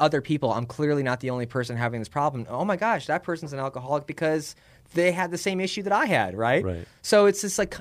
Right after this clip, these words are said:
Speaker 1: it, you start re-, you, when you realize that you're not alone and that any problem you've had as an entrepreneur, someone else has, has also gone through it, right? So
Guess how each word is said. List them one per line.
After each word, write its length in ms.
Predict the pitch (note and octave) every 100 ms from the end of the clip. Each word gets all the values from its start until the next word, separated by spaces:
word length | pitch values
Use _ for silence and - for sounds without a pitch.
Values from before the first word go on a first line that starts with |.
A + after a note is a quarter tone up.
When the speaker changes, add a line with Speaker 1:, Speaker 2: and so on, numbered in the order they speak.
| -
Speaker 1:
it, 180 | F3+ G3
you 160 | G3
start 320 | D3+ A3 A3 E3
re-, 220 | E3+ -
you, 160 | F#3 E3+
when 160 | F3 F3+
you 100 | E3+
realize 400 | A#3 A#3+ F#3 D#3+
that 100 | C3
you're 120 | C#3
not 220 | C3 B2+
alone 320 | B2 A2 G2+
and 80 | G#2
that 160 | A2 -
any 300 | G3+ B3+ C4+ G#3 -
problem 400 | - E3 E3 C3
you've 180 | C3+ C3
had 460 | - B2 A#2 G#2 - _ -
as 220 | B2+ C3
an 80 | B2+
entrepreneur, 560 | B2 - A#2 B2+ E3 - _
someone 400 | - G3 F#3 D#3
else 300 | C#3 A#2+ A#2
has, 140 | B2 - _ _ _ _ - _ _
has 160 | C#3+ C3
also 260 | B2 A#2
gone 240 | A2+ G#2 F#2
through 200 | G#2+ F2+
it, 100 | F2
right? 220 | A#2 B2
So 340 | D3+ C#3+ B2+